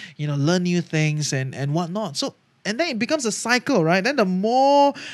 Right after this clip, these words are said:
I don't have a system to go, the more I have no money, the more I don't socialize, and then da, da, da, da, da, da, da, the more I feel inferior, and then,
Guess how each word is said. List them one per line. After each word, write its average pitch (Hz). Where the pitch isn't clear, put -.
I 143
don't 175
have 180
a 143
system 160
to 143
go, 135
the 139
more 262
I 180
have 151
no 160
money, 147
the 151
more 233
I 156
don't 165
socialize, 143
and 208
then 240
da, 131
da, 123
da, 113
da, 120
da, 120
da, 123
da, 123
the 123
more 139
I -
feel 139
inferior, 127
and 123
then, 135